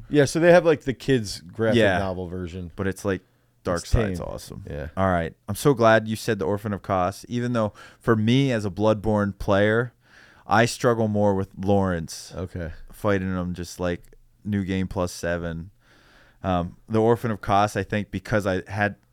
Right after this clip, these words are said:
Speaker 2: lost to him so many times and, like, you have to beat him to beat the D L C,
Speaker 1: Yeah.
Speaker 2: where Lawrence is an optional boss, I got better at fighting the Orphan of Kos, and he's just, like, internet, like, famous around,
Speaker 1: Okay,
Speaker 2: like,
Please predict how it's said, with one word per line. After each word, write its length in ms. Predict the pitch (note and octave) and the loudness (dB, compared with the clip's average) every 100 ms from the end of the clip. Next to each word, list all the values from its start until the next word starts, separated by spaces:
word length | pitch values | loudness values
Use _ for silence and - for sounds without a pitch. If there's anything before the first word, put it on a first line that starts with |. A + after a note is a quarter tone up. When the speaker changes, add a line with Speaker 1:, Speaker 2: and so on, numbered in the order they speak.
| _ _ | _ _
Speaker 2:
lost 380 | F#2+ G2+ G#2+ - | -2 2 2 0
to 100 | - | -6
him 80 | F#2+ | -6
so 420 | - - G#2 G#2 | -6 -4 2 2
many 260 | G2+ G#2+ G#2+ | 2 0 -2
times 320 | G2+ G2 G2+ G2+ | -2 -2 -2 -6
and, 80 | |
like, 180 | F#2 F2 | -8 -6
you 100 | E2+ | -8
have 280 | F2 F2+ F#2+ | -2 -2 -2
to 80 | G#2 | -6
beat 220 | G2+ G#2+ | -4 -2
him 140 | A#2 A#2 | -2 -4
to 80 | |
beat 220 | G#2+ A#2 _ | -6 -8 _
the 40 | - | -8
D 120 | A#2+ | -4
L 120 | A#2 | -4
C, 340 | - B2+ C3 - - | -4 -8 -8 -10 -8
Speaker 1:
Yeah. 220 | G#2+ G2+ | 0 2
Speaker 2:
where 80 | G2+ | 2
Lawrence 420 | G2 G#2 A2 - | 2 0 -2 -4
is 100 | G2 | -4
an 80 | F#2 | -2
optional 420 | F2 G2+ - A#2+ A#2+ | 0 0 -2 -4 0
boss, 460 | B2 B2+ C#3 - _ - - - | 0 0 -4 -10 _ -20 -20 -8
I 100 | G2+ | -2
got 380 | G2+ G2+ F2 F2 | 0 0 -2 0
better 240 | A2 G2+ F#2 | 2 4 0
at 140 | - | -2
fighting 340 | - F2+ F2 | -6 -6 -4
the 80 | E2 | -6
Orphan 260 | E2+ E2+ D2+ | -8 -8 -10
of 120 | E2 | -10
Kos, 380 | F2 C#2+ C#2+ - | -4 -4 -4 -10
and 200 | A#1 - - | -14 -14 -10
he's 220 | G2+ F2+ | -8 -6
just, 220 | F#2+ - _ _ | -10 -12 _ _
like, 280 | G#2 F#2 - | -4 -4 -4
internet, 560 | G2 G2 G2 G2 G2 - | -4 -2 -2 -2 -4 -6
like, 180 | F#2 - | -8 -6
famous 560 | G#2 G#2+ A2 A#2 - | -4 -2 -2 -6 -6
around, 320 | A#2+ A#2 F2 | -2 0 0
Speaker 1:
Okay, 40 | |
Speaker 2:
like, 120 | G2 | -2